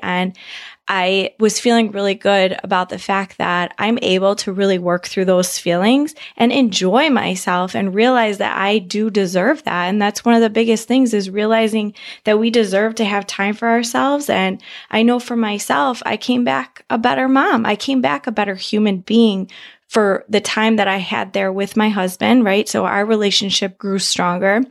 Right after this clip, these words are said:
I was hanging around with such incredible people that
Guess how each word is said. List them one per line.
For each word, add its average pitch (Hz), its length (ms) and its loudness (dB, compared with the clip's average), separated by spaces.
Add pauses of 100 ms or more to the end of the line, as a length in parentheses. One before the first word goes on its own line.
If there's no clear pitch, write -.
(400)
I 208 140 0
was 190 220 -4
hanging 214 280 2
around 202 240 0
with 202 80 -4
such 208 240 0
incredible 202 580 0
people 202 540 0
that 185 480 -2